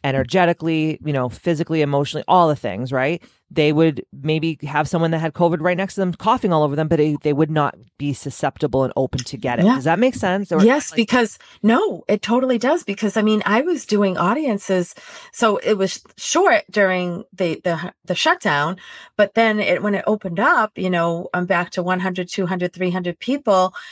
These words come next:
Speaker 2: never getting it. A-, and it took two years. And I, I know the moment that it came in for me, and my husband brought it home from a dirty karate school
Speaker 1: Happens.
Speaker 2: near Rhode Island. And, um,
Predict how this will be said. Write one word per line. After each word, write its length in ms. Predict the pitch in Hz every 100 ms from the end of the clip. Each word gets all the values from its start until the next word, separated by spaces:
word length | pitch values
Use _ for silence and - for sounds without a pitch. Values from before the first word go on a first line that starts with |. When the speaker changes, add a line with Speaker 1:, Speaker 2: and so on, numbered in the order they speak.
| - -
Speaker 2:
never 300 | 190 190 196
getting 360 | 185 214 226 180
it. 260 | 170 180 -
A-, 240 | - -
and 180 | 135 180
it 140 | 175
took 200 | - 104 - _ _ 82
two 160 | - 254
years. 580 | 185 220 220 175 190 -
And 180 | 196
I, 200 | 190 180 180 -
I 100 | 180
know 300 | 180 208 285
the 100 | 214
moment 440 | 175 214 233 180
that 280 | 180 165 165
it 180 | - 175
came 260 | - 185 185
in 280 | 330 214 - _
for 120 | 185
me, 300 | 170 156 156 - - - - -
and 180 | 170 165
my 120 | 165
husband 440 | 196 196 - 185
brought 220 | 180 175
it 80 | -
home 240 | 170 180 160
from 220 | 170 160
a 40 |
dirty 400 | 160 170 165 160 -
karate 360 | 175 160 170
school 460 | - - 170 160 - - -
Speaker 1:
Happens. 340 | 127 120 113 113
Speaker 2:
near 220 | 190 185
Rhode 180 | 175 180
Island. 420 | 226 233 190 196
And, 200 | - 196
um, 420 | 185 180 170 170